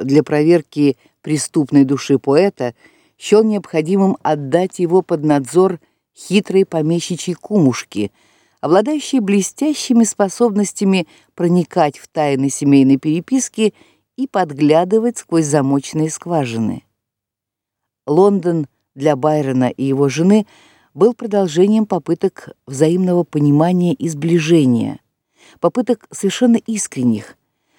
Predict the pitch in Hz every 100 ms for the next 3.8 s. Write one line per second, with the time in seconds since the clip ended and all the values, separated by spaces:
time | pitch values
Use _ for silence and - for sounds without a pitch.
0 | _ _ _ - 262 262 208 214 202 269
1 | 254 240 180 240 233 180 165 233 214 202
2 | 170 156 - 190 214 - 180 151 156 190
3 | - 165 160 - 254 247 - -